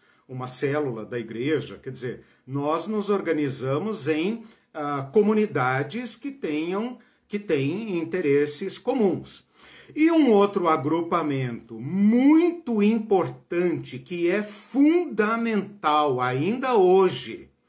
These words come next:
mas que na sociedade antiga era mais importante ainda, são as famílias. E as famílias no mundo antigo, como você sabe,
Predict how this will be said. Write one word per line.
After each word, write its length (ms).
mas 500
que 160
na 280
sociedade 880
antiga 460
era 200
mais 800
importante 840
ainda, 720
são 600
as 360
famílias. 920
E 180
as 300
famílias 640
no 120
mundo 300
antigo, 600
como 280
você 380
sabe, 640